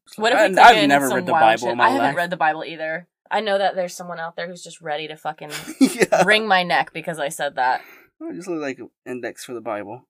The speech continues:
Speaker 2: Wow. I actually really love that. I mean, I'm not, like, I'm religious in the sense I don't follow organized religion, but I'm religious and I'm spiritual and all that good stuff. And I really love that someone felt so moved that they did this and, like, made this accessible for people that can't
Speaker 1: Freenet.
Speaker 2: have this.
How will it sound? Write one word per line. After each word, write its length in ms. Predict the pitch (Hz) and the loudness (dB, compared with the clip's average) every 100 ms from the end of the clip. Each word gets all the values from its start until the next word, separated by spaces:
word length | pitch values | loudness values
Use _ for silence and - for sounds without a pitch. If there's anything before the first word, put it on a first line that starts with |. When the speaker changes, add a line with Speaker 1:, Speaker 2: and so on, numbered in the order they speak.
| - | -16
Speaker 2:
Wow. 460 | 277 285 254 196 180 | -8 -2 2 2 4
I 160 | 233 277 | 6 6
actually 420 | 269 320 - 381 | 4 0 -4 -8
really 260 | 240 240 | -8 -8
love 200 | 233 180 | -2 -2
that. 160 | 175 165 | 2 0
I 40 | 185 | 0
mean, 140 | 196 | -2
I'm 160 | 185 240 | -2 0
not, 180 | 269 226 | -2 0
like, 240 | 208 185 _ _ _ _ _ - | -2 -4 _ _ _ _ _ 0
I'm 160 | 247 311 | 2 2
religious 440 | 330 277 262 277 | 0 -2 -4 -8
in 60 | 247 | -8
the 80 | |
sense 220 | 220 202 202 | -8 -8 -4
I 100 | 196 | -4
don't 140 | 202 | -2
follow 220 | 214 196 - | 0 0 0
organized 380 | 180 190 190 | -2 -2 -4
religion, 380 | 196 190 190 196 | -6 -6 -6 -6
but 80 | 185 | -4
I'm 160 | 170 170 | -4 -6
religious 440 | 156 156 151 151 | -12 -12 -10 -10
and 80 | 165 | -10
I'm 100 | 151 | -12
spiritual 520 | 160 151 143 - 151 151 | -12 -10 -10 -10 -8 -6
and 80 | |
all 120 | 143 151 | -4 0
that 180 | 147 143 | 0 -2
good 140 | 185 | -8
stuff. 260 | - 190 185 | -4 -6 -4
And 100 | 180 | -4
I 60 | |
really 280 | 180 202 202 | -4 -6 -8
love 220 | 175 170 | -8 -6
that 140 | 170 165 | -6 -8
someone 280 | 175 165 170 | -10 -12 -10
felt 200 | 160 - | -10 -8
so 120 | 175 | -12
moved 380 | 160 151 156 165 | -12 -16 -16 -14
that 160 | 156 | -12
they 100 | 160 | -12
did 220 | 151 151 | -12 -12
this 300 | 156 139 151 | -8 -8 -6
and, 100 | - | -12
like, 220 | 156 143 _ _ | -12 -14 _ _
made 220 | 180 165 156 | -16 -14 -14
this 140 | 156 | -14
accessible 560 | 160 - 143 - 151 147 | -14 -10 -10 -10 -14 -14
for 120 | 165 | -14
people 300 | 156 156 147 143 | -16 -16 -12 -8
that 160 | 131 | -8
can't 420 | - 147 131 120 _ - | -10 -12 -12 -12 _ -8
Speaker 1:
Freenet. 180 | 165 127 | -6 -6
Speaker 2:
have 160 | - | -10
this. 460 | - - 185 - | -10 -18 -18 -20